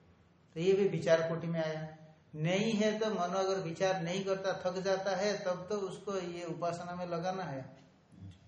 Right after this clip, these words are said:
अर्थात जो कोई उपासना परक श्लोक होता है, स्तुति परक श्लोक होता है, वो सबका अर्थात आवृत्ति चले तो ये अभ्यास करना है। अर्थात उससे नीचे और आना नहीं चाहिए। या तो चित्त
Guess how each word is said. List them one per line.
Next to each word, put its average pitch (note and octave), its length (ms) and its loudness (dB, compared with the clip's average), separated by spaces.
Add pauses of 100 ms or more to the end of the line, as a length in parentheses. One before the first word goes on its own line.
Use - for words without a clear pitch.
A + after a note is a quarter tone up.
(120)
अर्थात D#3 600 -2 (220)
जो D#3 340 -2
कोई D#3 540 -4
उपासना F3+ 400 0
परक E3+ 440 -2
श्लोक F3 200 -4
होता D#3+ 300 2
है, D#3 260 -2
स्तुति - 300 -6
परक E3+ 420 -2
श्लोक E3 200 -4
होता D3+ 260 -2
है, D3 300 -8 (400)
वो G3+ 140 2
सबका G3 500 2
अर्थात E3 600 0
आवृत्ति E3 440 -2
चले F3 560 -4 (460)
तो E3+ 380 -2
ये D3+ 380 -4
अभ्यास D3+ 340 0
करना C3+ 300 -6
है। B2 180 -10 (1400)
अर्थात D3+ 220 0
उससे E3+ 340 0
नीचे G#3+ 240 2
और G#3 140 4
आना D#3+ 240 2
नहीं D3 180 -2
चाहिए। C3 300 -6
या E3+ 240 2
तो G#3+ 100 -2
चित्त G3 600 -6